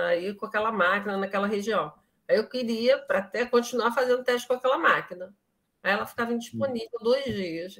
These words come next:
Speaker 1: Acabava comigo, né? Porque eu ficava dois dias, o quê? Porque eu preciso continuar meus testes.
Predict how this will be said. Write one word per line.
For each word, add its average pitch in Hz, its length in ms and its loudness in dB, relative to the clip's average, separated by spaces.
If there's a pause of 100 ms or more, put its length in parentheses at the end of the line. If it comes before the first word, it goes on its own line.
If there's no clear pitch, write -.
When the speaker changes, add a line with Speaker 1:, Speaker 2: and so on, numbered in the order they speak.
(120)
Speaker 1:
Acabava 339 500 -2
comigo, 269 400 0
né? 202 140 0
Porque 202 200 -10
eu 247 40 -4
ficava 233 240 2
dois 226 160 6
dias, 247 240 0
o - 60 -14
quê? 214 100 4
Porque 202 220 0
eu 220 220 -2
preciso - 280 -10
continuar 226 320 0
meus 240 240 0
testes. 233 400 -2